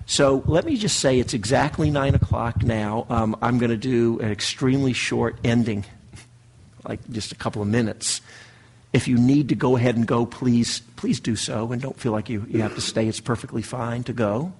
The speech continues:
For those of you who can stay, I, uh, uh, late for two or three minutes. First, I just wanna thank you for,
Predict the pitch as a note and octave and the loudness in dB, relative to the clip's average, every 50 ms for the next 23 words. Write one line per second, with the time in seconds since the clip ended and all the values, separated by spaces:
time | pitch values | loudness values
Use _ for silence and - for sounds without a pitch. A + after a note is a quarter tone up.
0 | - - - _ _ - - _ - _ _ _ _ - _ - - - A#2+ A#2+ | -20 -20 -20 _ _ -20 -20 _ -20 _ _ _ _ -20 _ -16 -8 -4 -2 0
1 | B2+ B2+ C3 A#2 - B2 A2 A#2 A#2 A#2 A2+ A2 A2 A2 - - A#2 A#2 A#2 A#2 | 2 2 2 2 0 0 0 2 2 2 0 0 -2 -4 -4 0 2 2 2 2
2 | - - - A2+ G#2+ A2 G#2 G#2 G#2 - - - - - _ _ _ - - - | 0 -2 -2 0 0 0 0 -2 -4 -6 -14 -20 -20 -20 _ _ _ -14 -8 -6
3 | G2+ G2 G2+ G2 F#2+ A2 A#2 - - _ _ _ - - - F#2+ F#2 F#2+ G#2 A2 | -4 -4 -4 -4 -6 -6 -10 -12 -16 _ _ _ -12 -8 -6 -4 -4 -4 -2 0
4 | A2 A2+ A2+ A#2 - - - A#2+ - - B2+ A#2+ G#2+ - - A#2+ A2+ A2 G#2+ G#2 | 0 0 0 0 -4 -8 -10 -8 -6 -4 -2 -2 -2 -4 -2 -2 0 0 0 -2
5 | G#2+ C3 - - - - - - - - - - - - - - - - - - | -2 -4 -6 -8 -10 -12 -12 -14 -16 -20 -20 -20 -20 -20 -20 -20 -20 -8 0 2
6 | D3+ E3 D3+ - C#3 B2+ G#2+ B2 - - B2 A#2 A2+ - - - - C#3 A#2+ A#2+ | 2 2 2 2 0 0 0 0 -2 0 2 2 2 0 -2 -4 0 2 2 2
7 | A#2+ - - A#2 A2+ G#2+ - - - B2 A2+ G#2+ A2 A2 G#2+ G#2 | 2 2 0 0 0 0 -2 -6 -4 -2 0 0 2 2 0 -2